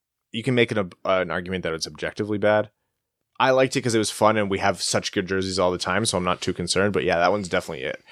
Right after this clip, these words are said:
And I think Rowan said the exact same thing with a little bit more candidness. Hannah Lee says, "Hey guys, the highlight of seeing the Wings play in Vancouver was that nice Larkin goal.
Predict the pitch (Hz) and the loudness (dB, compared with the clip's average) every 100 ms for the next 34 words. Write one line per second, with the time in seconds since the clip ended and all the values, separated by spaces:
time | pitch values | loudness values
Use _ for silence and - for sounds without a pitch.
0 | - - 98 101 120 120 71 69 95 131 | -20 -4 -2 0 0 -4 -4 2 4 4
1 | 143 139 - 131 131 110 95 120 147 - | 0 -4 -6 -4 -6 -6 -2 -2 -2 -6
2 | 143 151 - 82 - _ _ _ 127 120 | -8 -6 -6 -6 -10 _ _ _ 2 6
3 | 113 104 95 87 92 82 - _ _ _ | 6 6 2 2 0 0 -2 _ _ _
4 | _ _ - - 80 71 62 - - - | _ _ -6 -4 -4 -4 -8 -6 -8 -10
5 | - - - - 156 170 156 156 143 143 | -14 -12 -16 -2 2 4 4 2 2 2
6 | 139 - 143 135 135 135 135 113 113 120 | 2 0 2 4 4 4 2 0 0 2
7 | 127 127 123 113 - 117 113 104 107 104 | 4 4 2 2 0 0 2 0 0 -2
8 | 110 101 98 98 104 104 98 92 98 - | -2 0 -2 -2 -2 0 0 2 0 0
9 | 101 101 - 98 95 95 92 90 87 | -2 -2 0 -2 -2 -4 -2 -2 -4